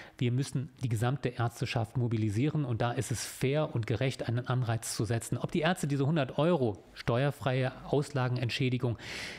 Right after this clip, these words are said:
jetzt in ihre eigene Ausstattung investieren, in die nächste Golfausrüstung, wer auch immer sich das ausgedacht hatte mit dem Golfspielenden Ärzten,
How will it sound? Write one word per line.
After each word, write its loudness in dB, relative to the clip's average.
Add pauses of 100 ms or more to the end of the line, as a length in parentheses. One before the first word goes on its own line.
(100)
jetzt -2
in 2
ihre 2
eigene 0
Ausstattung 0
investieren, 0
in 0
die 2
nächste 0
Golfausrüstung, 0
wer 0
auch 0
immer 0
sich 0
das -2
ausgedacht 0
hatte 0
mit 0
dem 0
Golfspielenden 0
Ärzten, -2